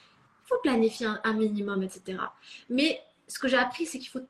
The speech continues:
toujours, c'est très important de laisser une partie au, euh, à la créativité, un espace vide où tu vas accueillir, en fait, les choses que tu n'as pas prévues.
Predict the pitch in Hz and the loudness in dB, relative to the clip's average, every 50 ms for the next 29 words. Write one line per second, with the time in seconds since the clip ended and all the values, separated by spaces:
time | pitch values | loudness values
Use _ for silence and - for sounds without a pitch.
0 | _ - 415 392 359 269 233 233 226 - - 247 226 - - - 311 285 269 240 | _ 4 6 6 6 6 4 2 0 0 -2 -6 -6 -4 0 2 2 2 2 0
1 | 220 - 233 226 - - 254 226 214 208 214 220 - - 226 - 214 208 202 196 | -2 -4 -8 -8 -6 -4 -4 -2 -2 -2 -4 -4 -4 -6 -6 -4 -6 -6 -8 -10
2 | - _ 269 269 254 - - - - - 208 202 226 269 - _ _ _ - - | -4 _ 2 2 2 0 -4 -10 -10 -8 -4 -4 -4 -4 -6 _ _ _ -20 -20
3 | - - - - _ _ _ _ _ _ _ 247 262 269 277 285 - - - - | -18 -18 -20 -20 _ _ _ _ _ _ _ 10 10 10 10 8 6 4 0 -6
4 | - - _ - - 214 208 214 - 202 202 - _ 208 208 214 - - - 320 | -16 -20 _ -4 -2 -2 -2 -2 -2 -4 -4 -2 _ -4 -2 -2 -2 2 4 6
5 | 294 262 254 262 - 254 220 208 220 220 - - 233 - - - - - 208 208 | 6 6 4 4 2 0 0 0 0 -2 2 4 4 4 4 0 -4 -4 2 4
6 | 220 226 - - - 226 226 220 220 - 202 185 185 190 220 247 254 - - - | 4 4 2 2 2 4 4 4 2 -2 -4 -4 2 4 4 4 4 2 -4 -10
7 | _ _ _ - - - - - _ _ _ - 302 320 302 - - 254 226 233 | _ _ _ -20 -20 -20 -20 -20 _ _ _ 4 4 4 4 2 0 2 4 4
8 | 208 - - 254 262 277 277 - - 269 240 226 214 220 226 240 277 294 285 - | 4 6 8 8 8 8 6 4 4 4 4 4 6 8 8 8 8 6 2 -2
9 | - - 190 202 190 - 233 247 254 - 214 208 - 285 294 285 - 262 - 277 | -4 -6 -8 -6 -2 -2 -2 -2 0 0 -2 -2 0 0 -2 -2 -2 -4 -2 -2
10 | 294 294 294 349 370 370 - - 302 254 240 254 262 262 | -2 2 2 2 2 2 0 0 0 0 0 -2 -4 -6